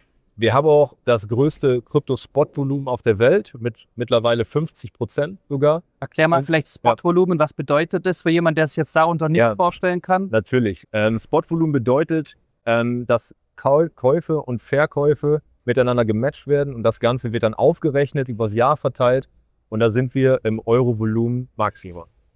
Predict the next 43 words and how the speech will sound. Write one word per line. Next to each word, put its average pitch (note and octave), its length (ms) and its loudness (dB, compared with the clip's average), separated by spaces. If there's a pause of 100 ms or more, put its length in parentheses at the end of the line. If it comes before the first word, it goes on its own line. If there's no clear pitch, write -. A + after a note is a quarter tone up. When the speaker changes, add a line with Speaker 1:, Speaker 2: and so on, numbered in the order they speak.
(320)
Speaker 2:
Stark, - 420 -2 (380)
stark. B2+ 500 -4
Speaker 1:
Ja. A2+ 160 -2 (320)
Speaker 2:
Du D#3+ 60 0
hast D3 100 -4
grad E3 160 0
schon D#3+ 160 -2
mica F3+ 400 0
erwähnt. F#3+ 480 0 (380)
Ähm, D#3+ 440 2
was D#3 240 -4
bedeutet F3 540 0
mica? G3 520 2
Ich E3 140 -8
bin F#3 100 -2
ehrlich, F3+ 240 -2
ich - 40 2
hab F3 80 2
mich E3+ 120 -2
auch E3 100 -2
kurz G#3+ 220 -2
vorm F3+ 220 -2
Interview G3+ 260 -2
erst D#3 220 2
kurz, - 260 -2
äh, D#3+ 240 0
damit, D#3+ 380 -2
äh, D3+ 360 0
informiert. D#3 640 -2 (380)
Erklär F3+ 380 0
mal, F3+ 180 4
was D#3+ 180 -2
hat F3 140 2
sich F3 160 -8
verändert, F#3 500 0
was E3+ 180 -2
ist E3 140 -10
relevant, E3 540 0
warum E3 180 -2
ist F3 120 -8
das D#3+ 140 -8
wichtig D#3 300 -8
für B2+ 300 -8